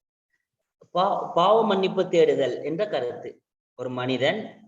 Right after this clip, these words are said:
பாவ மன்னிப்பு தேடுதல் என்ற சொல்லுக்குரிய அரபு பதம்தான் இஸ்திக்ஃபார். அதாவது, இந்த இஸ்திக்ஃபாரை பொறுத்தவரையில்,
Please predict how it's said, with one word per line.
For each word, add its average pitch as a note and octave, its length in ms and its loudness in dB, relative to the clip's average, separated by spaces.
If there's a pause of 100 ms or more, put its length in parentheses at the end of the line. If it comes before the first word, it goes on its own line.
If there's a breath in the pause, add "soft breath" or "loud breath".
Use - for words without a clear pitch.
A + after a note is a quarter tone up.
(140)
பாவ F#3 300 2
மன்னிப்பு F#3+ 520 -4
தேடுதல் D#3 680 2
என்ற D3 360 -6 (120)
சொல்லுக்குரிய D#3+ 880 -4
அரபு G3 360 -4
பதம்தான் D3 720 -6
இஸ்திக்ஃபார். C3 560 -8 (1300 soft breath)
அதாவது, A3+ 640 2
இந்த G3+ 180 -2
இஸ்திக்ஃபாரை G#3 760 -2
பொறுத்தவரையில், D3 880 -6